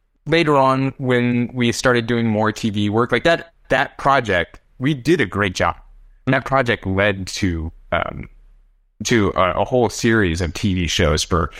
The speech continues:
we did a show for Food Network. We did a show for, um, we did several shows for National Geographic, um, we, and specials for them and so forth. We did, uh, another, I think another series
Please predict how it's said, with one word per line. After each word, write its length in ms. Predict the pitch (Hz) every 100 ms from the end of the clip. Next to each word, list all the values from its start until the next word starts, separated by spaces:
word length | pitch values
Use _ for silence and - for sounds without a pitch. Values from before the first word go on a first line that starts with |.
| -
we 80 | 131
did 120 | 101
a 40 | 95
show 280 | - 110 87
for 180 | 87
Food 240 | - 131 131
Network. 480 | 143 131 151 - - _ _
We 100 | 120
did 120 | 110
a 40 | 98
show 260 | - 104
for, 540 | 95 - 95 82 76 -
um, 360 | 85 85 50 -
we 140 | 120
did 140 | 117 101
several 320 | - 123 131
shows 360 | - 101 87 -
for 320 | - 87 82
National 380 | 82 90 - 71
Geographic, 760 | 76 80 85 95 - 123 - - - -
um, 420 | - 92 92 90 - - -
we, 320 | 107 101 98
and 200 | 107 92
specials 460 | 92 - 95 110 98
for 100 | -
them 160 | 107 110
and 100 | 107
so 160 | 120
forth. 280 | 107 120 117
We 80 | 104
did, 160 | 95
uh, 60 | 92 - 92 87
another, 320 | 92 101 98
I 40 | 87
think 180 | - 95
another 220 | 87 82
series 580 | - 117 110 95 87